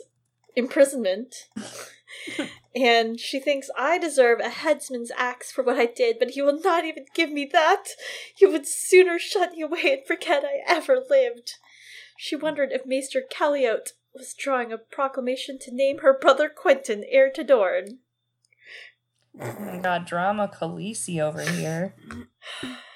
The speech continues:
Speaker 2: Again, the huge point of this chapter, from this chapter's end until the Winds of Winter one for Arianne, it's such huge character growth. She makes herself grow up almost immediately,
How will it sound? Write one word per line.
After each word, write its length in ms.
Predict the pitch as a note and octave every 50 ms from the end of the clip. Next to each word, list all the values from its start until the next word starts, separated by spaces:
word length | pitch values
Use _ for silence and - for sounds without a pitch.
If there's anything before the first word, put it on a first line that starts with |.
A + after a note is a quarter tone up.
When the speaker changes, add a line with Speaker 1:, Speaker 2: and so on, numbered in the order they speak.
| - - - _ _ _ _ _ _ _ _ _ _ _ _ _ _ _ _ _ _ _ _ _
Speaker 2:
Again, 520 | C4 C4 A3 D4+ D#4+ C#4+ G#3+ F#3+ F#3 F3+ - -
the 120 | G#3 A#3+
huge 360 | A#3+ - D4 D4 D4 D4 - -
point 200 | D4 C4 B3 A#3+
of 60 | A3+
this 160 | A3+ A3 G#3
chapter, 500 | - - A#3+ A#3+ B3 - - D#3+ D3 D#3+
from 220 | E3+ - G#3 G#3
this 160 | A3 C4 C#4 -
chapter's 420 | - C#4+ C#4 C#4+ C#4+ F4 D#4 - -
end 280 | - F3+ F#3+ G#3 A#3 A#3
until 260 | G#3 G3 F#3 G3 G3
the 80 | F3 E3+
Winds 300 | E3 F3 F3 F3 F3+ G3
of 100 | F#3 F3
Winter 380 | F3+ E3+ E3 E3 E3 E3 - -
one 380 | D#3+ D#3+ D#3+ D#3 E3+ A#3 D4 D4+
for 120 | - -
Arianne, 440 | - - D4 D#4 D#4+ E4 E4 E4 E4 E4 _ _ _ _ _ _ _
it's 200 | - - B3+ -
such 440 | - - - F#4 F4 D4+ C#4 - -
huge 340 | - D#4 D4 C#4+ C#4+ - -
character 360 | - D#4 E4 F4 D#4+ - F3+
growth. 400 | F3 F3 E3 D#3 - - - -
She 160 | - - C#3
makes 300 | C3 B2+ C#3 - B3 -
herself 420 | D4 C4+ C4+ C#4+ C4+ B3+ G3+ E3+ -
grow 240 | - G3 F#3+ F#3+
up 240 | G3+ G#3+ G#3+ - - -
almost 360 | F3+ F3+ F3+ F3+ F3 - F3+
immediately, 680 | E3+ E3+ G3 F#3 F3+ E3+ - - E3 E3+ D#3+ D#3+ D#3+